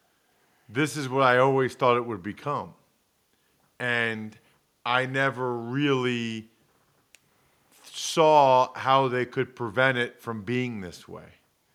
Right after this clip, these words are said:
I understand the way the rule was written. I understand that it's not supposed to be used as an inducement to get someone to attend, but I never really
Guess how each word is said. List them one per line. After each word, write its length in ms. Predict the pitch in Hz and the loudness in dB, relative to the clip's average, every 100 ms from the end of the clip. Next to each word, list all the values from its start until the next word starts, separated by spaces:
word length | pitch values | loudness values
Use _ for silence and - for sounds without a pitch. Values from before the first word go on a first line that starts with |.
| _ _ _ _ - | _ _ _ _ -4
I 240 | 127 135 | 2 2
understand 720 | 143 143 131 - 151 147 143 135 | 2 -2 -6 -8 -4 -2 -2 -4
the 80 | |
way 180 | 127 131 | -2 -2
the 120 | 131 | -2
rule 360 | 120 123 135 127 | -2 -2 0 0
was 200 | 113 98 | -4 -10
written. 580 | 98 139 175 175 180 170 _ - _ _ _ _ | -2 -2 -2 -8 -12 -12 _ -20 _ _ _ _
I 160 | 143 135 | -2 0
understand 800 | 135 135 123 - 139 135 131 135 - _ _ _ _ 117 | -2 -4 -8 -4 -2 0 -2 -8 -16 _ _ _ _ -2
that 260 | 127 127 131 | 0 0 -2
it's 220 | 127 - | -14 -6
not 340 | 131 135 131 | 0 0 0
supposed 440 | - - 135 127 131 | -8 -4 -2 -2 -4
to 60 | |
be 120 | 117 | -10
used 580 | 113 104 127 127 123 - - | -10 -6 -4 -4 -6 -12 -6
as 280 | 131 127 110 | 0 0 0
an 120 | 113 | -6
inducement 920 | 107 104 113 165 - - 113 110 - _ _ _ _ - | -8 -8 -4 -4 -4 -8 -8 -8 -14 _ _ _ _ -12
to 140 | 127 | -10
get 340 | 98 135 131 | 0 0 0
someone 400 | - 131 123 123 120 | -2 -4 -2 -6 -6
to 200 | 123 107 | -6 -6
attend, 840 | - - 202 180 104 95 110 - _ _ _ _ _ _ | -6 -8 -4 -2 -4 -8 -14 -18 _ _ _ _ _ _
but 140 | 139 147 | -2 2
I 100 | 156 | 0
never 400 | 165 190 208 196 | 0 0 2 0
really 560 | 175 185 180 175 165 | 0 2 2 0 -4